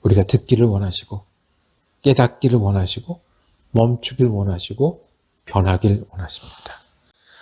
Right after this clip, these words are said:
우리가 말씀을 듣고 변한다는 게 참 어려운 일입니다. 아합처럼 말입니다.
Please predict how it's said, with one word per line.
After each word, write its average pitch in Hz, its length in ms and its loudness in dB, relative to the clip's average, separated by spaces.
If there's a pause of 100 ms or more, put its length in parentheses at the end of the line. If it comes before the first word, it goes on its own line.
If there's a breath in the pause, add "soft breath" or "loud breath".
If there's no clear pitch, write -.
(140)
우리가 135 200 6
말씀을 135 420 0
듣고 135 220 -6
변한다는 120 500 -4
게 127 180 -8
참 196 520 -2 (260)
어려운 131 400 2
일입니다. 107 600 -12 (640)
아합처럼 127 580 0
말입니다. - 500 -14